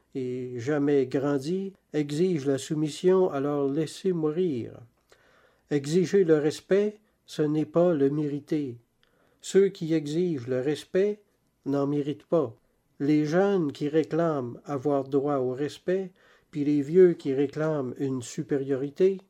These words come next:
sont tous inspirés par le même esprit d'orgueil détestable. Hein ? C'est la passion du pouvoir. Qui va régner sur l'autre ? D'où viennent les luttes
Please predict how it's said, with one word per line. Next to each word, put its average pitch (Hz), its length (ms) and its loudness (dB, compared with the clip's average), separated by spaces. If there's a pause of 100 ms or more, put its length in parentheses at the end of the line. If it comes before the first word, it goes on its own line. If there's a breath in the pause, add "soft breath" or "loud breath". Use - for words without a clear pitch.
(340)
sont 151 280 0
tous 190 340 2
inspirés 170 680 0
par 139 240 -2
le 143 120 2
même 165 300 0
esprit 156 360 -8
d'orgueil 143 540 0
détestable. 131 760 -6 (360)
Hein ? 151 200 -8
C'est - 200 -10
la 123 140 -8
passion 143 580 -4
du 131 120 -8
pouvoir. 127 560 -6 (540)
Qui 180 240 -2
va 156 160 2
régner 151 320 -2
sur 143 240 -10
l'autre ? 120 380 -6 (720)
D'où 196 280 2
viennent 180 480 2
les 151 220 -2
luttes 156 320 -2